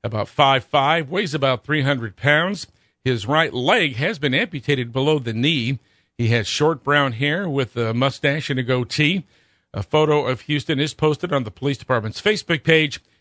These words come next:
Anyone with information about Richard Houston is asked to call Chickasha Police. Two people are hospitalized after their car rear ends a tractor pulling some farm equipment.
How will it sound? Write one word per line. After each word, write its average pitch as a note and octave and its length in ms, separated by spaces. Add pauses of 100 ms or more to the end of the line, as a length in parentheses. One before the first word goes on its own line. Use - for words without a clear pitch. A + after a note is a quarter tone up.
(120)
Anyone D3 360
with C3 120
information C#3 680 (320)
about F3 360
Richard C3 360
Houston C3+ 320
is A2+ 100
asked C#3+ 200
to - 60
call D#3+ 320
Chickasha A2+ 600
Police. A#2+ 680 (1800)
Two A3 160
people G3 340
are E3+ 80
hospitalized D3+ 840
after D#3 260
their C3+ 160
car F#3+ 440
rear F3+ 320
ends F3+ 280
a D3+ 80
tractor F3+ 500
pulling F3 320
some C#3+ 260
farm A#3+ 380
equipment. B2+ 540